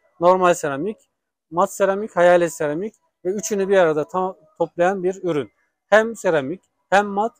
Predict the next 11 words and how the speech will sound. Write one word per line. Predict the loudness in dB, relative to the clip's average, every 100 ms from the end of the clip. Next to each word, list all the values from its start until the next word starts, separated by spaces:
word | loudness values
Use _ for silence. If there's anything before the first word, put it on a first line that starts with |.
| _
hem | -2 0
hayalet. | 0 0 -4 -12 _ _ _ _ _ -2
Evet. | -2 -4 _ _ _ _ _ _ _ _ 2
Gördüğünüz | 2 2 -4
gibi | -2
arkadaşlar, | -2 -2 -4 -4 -8 -8 -6
e, | -6
sipariş | -4 2 4 4
verebilirsiniz | 0 0 -2 -6 -4
arkadaşlar. | -2 -2 -4 -2 -4 -4 _ _ _ _
E, | -10